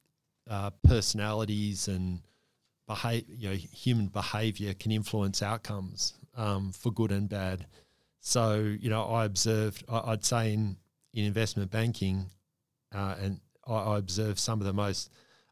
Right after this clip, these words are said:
amazing, smartest, driven people I've ever been exposed to. But I also was, you know, saw some of the most personally flawed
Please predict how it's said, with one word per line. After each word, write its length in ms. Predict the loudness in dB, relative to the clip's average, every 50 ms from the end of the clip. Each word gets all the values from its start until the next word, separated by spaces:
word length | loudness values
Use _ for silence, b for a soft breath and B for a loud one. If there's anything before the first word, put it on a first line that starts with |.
| _
amazing, 480 | -12 -6 -2 0 2 2 2 2 2 2
smartest, 680 | 2 2 2 2 2 2 2 2 2 0 -2 -2 -6 -2
driven 400 | 0 0 2 2 2 0 0 2
people 580 | 2 2 2 2 0 -4 -4 -4 -4 -6 -8 -8
I've 180 | -8 -6 -2 -2
ever 380 | 0 0 0 -2 -2 -4 -4 -8 -6
been 160 | -4 -4 -2
exposed 500 | -2 -4 -4 -4 -2 -2 0 0 0 0 0
to. 260 | 0 0 0 -2 -4 -6 -10 -18 _ _ _ _ _ _ _
But 100 | -4 -2
I 120 | 0 2 4
also 580 | 4 4 2 2 2 2 2 2 2 2 0 0 -4 -8 _ _ -20 -10
was, 340 | -6 -4 -2 0 -2 -2 -2 -4
you 100 | -4 -4
know, 180 | -2 -2 -2
saw 480 | -2 0 2 2 2 4 2 2 0 0
some 240 | 0 0 0 0 0
of 80 | 0
the 60 | 0 0
most 460 | 0 0 0 0 -2 -4 -6 -8 -14 -20 -20 _ _ _ -2
personally 420 | 0 0 2 2 0 0 -2 -2 -4
flawed 560 | -4 -6 -2 -2 0 2 2 2 2 0 -2